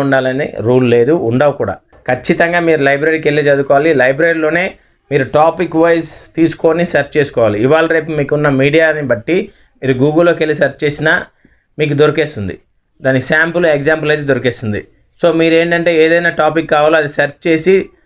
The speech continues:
ఆ వెతికే పద్ధతి తెలియాలి. చాలా వరకు పేమెంట్ చేయండి, లేదంటే సగం ఐదారు పేపర్లు ఉన్నదాన్ని ఫస్ట్ పేపర్, లాస్ట్ పేపర్ నుంచి మధ్యలో ఎగరగొట్టేస్తూ ఉంటారు.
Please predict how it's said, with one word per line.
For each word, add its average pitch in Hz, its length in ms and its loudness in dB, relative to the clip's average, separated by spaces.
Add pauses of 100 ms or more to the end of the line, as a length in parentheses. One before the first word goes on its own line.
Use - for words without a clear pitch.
(260)
ఆ 135 100 0
వెతికే 165 580 0
పద్ధతి 151 480 -2
తెలియాలి. 151 560 0 (400)
చాలా 156 380 2
వరకు 160 280 0
పేమెంట్ 147 340 0
చేయండి, 147 380 0
లేదంటే 147 320 2
సగం 143 320 -4 (560)
ఐదారు 151 300 0
పేపర్లు 147 360 0
ఉన్నదాన్ని 147 360 0
ఫస్ట్ 147 320 -4
పేపర్, 160 240 0
లాస్ట్ 156 260 -2
పేపర్ 143 180 -4
నుంచి 143 180 -4
మధ్యలో 147 340 2
ఎగరగొట్టేస్తూ 139 600 0
ఉంటారు. 98 260 -6